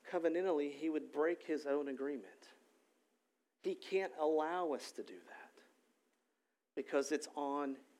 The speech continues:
him. Isn't that freedom? Not only does he say, "Tyler, you don't have to worry about your ability or your motivation toward me.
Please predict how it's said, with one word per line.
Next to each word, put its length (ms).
him. 160
Isn't 220
that 160
freedom? 560
Not 180
only 220
does 140
he 80
say, 320
"Tyler, 240
you 140
don't 160
have 160
to 80
worry 200
about 300
your 200
ability 460
or 80
your 120
motivation 540
toward 300
me. 260